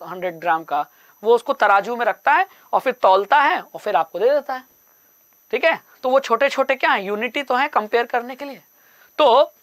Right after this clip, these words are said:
पहले ऑक्सीजन का यूज़ किया करता, हुआ करता था, लेकिन बाद में नाइनटीन सिक्सटी वन में, ठीक है, एक यूनिवर्सल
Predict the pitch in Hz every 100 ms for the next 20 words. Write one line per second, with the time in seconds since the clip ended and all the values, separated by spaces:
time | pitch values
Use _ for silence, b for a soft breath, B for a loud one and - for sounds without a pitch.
0 | b b b - 247 294 370 254 247 262
1 | 247 294 285 269 254 233 220 233 214 -
2 | 226 190 220 208 202 226 226 285 254 240
3 | 190 247 269 247 196 214 220 277 285 -
4 | 233 196 190 208 156 b b b b -
5 | 254 294 - 196 254 240 233 233 240 220
6 | 277 294